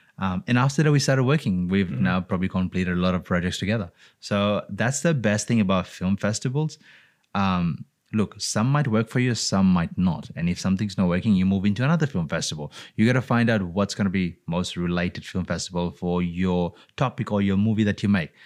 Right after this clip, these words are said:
Speaker 1: But I believe that's the best way to get into filmmaking nowadays, knowing that things are so tough. You, you can't easily get into filmmaking or be a filmmaker. Um, shoot something, submit it.
Speaker 2: Mm.
Speaker 1: If it doesn't get recognized, meaning you're not going,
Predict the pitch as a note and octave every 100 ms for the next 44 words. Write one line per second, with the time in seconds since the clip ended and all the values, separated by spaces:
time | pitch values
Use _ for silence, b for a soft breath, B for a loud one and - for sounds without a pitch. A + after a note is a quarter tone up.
0 | B B B B B B A#2+ C3+ C#3 C#3+
1 | C3+ C3+ A#2+ A#2 - A2 - G2+ E2+ _
2 | - G#2+ F#2+ F2+ F2 G2 F2+ F2+ D#2+ F2
3 | F2+ G2 G#2 G2+ E2+ D#2+ - F#2 F#2 F#2+
4 | F#2+ F2 - - G2 F#2 F2+ F#2 F2 -
5 | G2 D2 _ _ - F2 F2 F2 F2 -
6 | F#2+ F#2 F2 - F#2+ F2 F2 D#2+ - A2
7 | F2+ _ - - F2 - D#2+ - F#2 F2+
8 | F2 E2+ D#2+ F2 E2+ C3+ G#2+ F2+ F#2 E2+
9 | D#2+ D2+ B B B B B G#2 G#2 F#2+
10 | G2 - - C#3+ D3 A#2+ C3 B2+ B2 A#2
11 | F2+ - _ _ - C3 A#2 A2+ A#2 B2
12 | A#2 A2+ A#2 A#2+ A2 A2 G#2+ G#2+ G#2 A#2
13 | A2 A2 A#2+